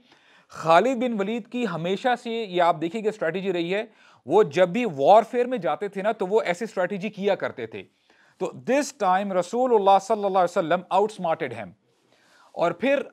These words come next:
आहिस्ता आहिस्ता खालिद बिन वलीद कहते हैं कि मैंने एक दफ़ा मुसलमानों को देखा कि वो, अ, सलात खौफ पढ़ रहे हैं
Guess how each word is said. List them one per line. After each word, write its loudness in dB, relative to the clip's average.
आहिस्ता 2
आहिस्ता -2
खालिद -2
बिन -10
वलीद -6
कहते -2
हैं -6
कि -4
मैंने -6
एक -8
दफ़ा -6
मुसलमानों -6
को -6
देखा -6
कि -8
वो, -4
अ, -4
सलात -2
खौफ 0
पढ़ 2
रहे -2
हैं -10